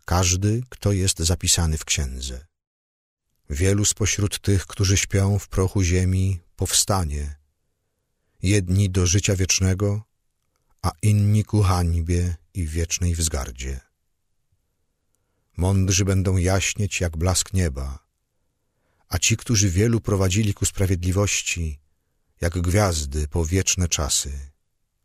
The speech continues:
Ty zaś, Danielu, zachowaj w tajemnicy te słowa i zapieczętuj księgę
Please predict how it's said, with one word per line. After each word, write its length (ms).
Ty 240
zaś, 320
Danielu, 680
zachowaj 600
w 100
tajemnicy 720
te 120
słowa 640
i 100
zapieczętuj 800
księgę 800